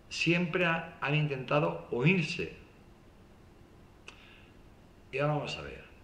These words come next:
que lo tengáis claro, se han unido en varias ocasiones. Y no se ha llamado la península ibérica, se ha llamado España y Portugal,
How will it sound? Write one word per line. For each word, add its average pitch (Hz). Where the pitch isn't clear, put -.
que 113
lo 117
tengáis 143
claro, 85
se -
han 165
unido 165
en 120
varias 78
ocasiones. -
Y 156
no 175
se 165
ha 156
llamado 156
la 147
península 123
ibérica, 85
se -
ha -
llamado 127
España 165
y 117
Portugal, 113